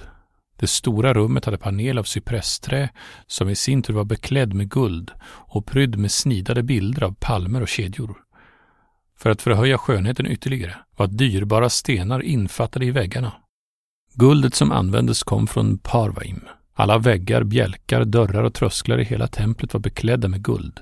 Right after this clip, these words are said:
och på väggarna var änglar snidade. I templets bakre del låg det heligaste rummet av alla, kallat det allra heligaste.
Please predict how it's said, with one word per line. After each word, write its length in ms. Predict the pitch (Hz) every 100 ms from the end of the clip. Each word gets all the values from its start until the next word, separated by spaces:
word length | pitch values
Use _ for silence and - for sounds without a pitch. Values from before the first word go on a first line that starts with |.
| -
och 380 | - - - -
på 80 |
väggarna 400 | 107 104 98 120
var 100 | 117
änglar 420 | - 120 92 117 107
snidade. 540 | - 98 82 64 - _ _ _ _ _ _ _ _ _ _ -
I 120 | 127
templets 540 | - 151 156 147 -
bakre 420 | 104 107 120 - 104
del 380 | - - - - -
låg 220 | 110 98
det 80 | 104
heligaste 640 | 147 113 95 113 113 -
rummet 300 | 110 98 101
av 100 | 120
alla, 280 | 110 80 95 - _ -
kallat 320 | 123 92 98
det 120 | -
allra 320 | 117 87 92
heligaste. 600 | 98 107 87 90 - -